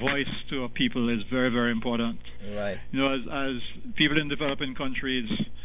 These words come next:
Speaker 1: you, one tends to get lost and swallowed up in, in the, the cacophony of voices that you're hearing from all over the place. And of course, larger countries, um, tend to, to,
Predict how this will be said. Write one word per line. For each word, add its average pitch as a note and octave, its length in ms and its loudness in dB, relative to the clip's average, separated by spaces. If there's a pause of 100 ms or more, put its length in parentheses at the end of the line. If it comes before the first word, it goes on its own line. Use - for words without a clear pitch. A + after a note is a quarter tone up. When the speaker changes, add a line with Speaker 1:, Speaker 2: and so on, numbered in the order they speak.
(320)
Speaker 1:
you, C#3+ 180 -2
one C3+ 180 4
tends C#3+ 340 2
to C3+ 80 2
get B2 220 6
lost B2 420 6
and A#2 500 -2 (260)
swallowed B2 320 2
up A#2+ 140 2 (140)
in, A2+ 540 2 (120)
in A#2+ 160 -2
the, A2+ 140 2 (140)
the A2+ 140 2
cacophony B2 600 0
of A#2+ 120 0
voices A#2 540 0
that A2+ 160 0
you're A#2 120 2
hearing A#2 240 2
from A#2 180 0
all A2+ 120 0
over A2 120 0
the A2 80 0
place. A2+ 320 -2
And A2 260 -2 (540)
of A#2 140 -4
course, A#2+ 240 0 (220)
larger B2+ 360 0
countries, B2 640 -2 (600)
um, A#2 600 0
tend B2 240 2
to, A#2 340 0 (440)
to, B2+ 240 -2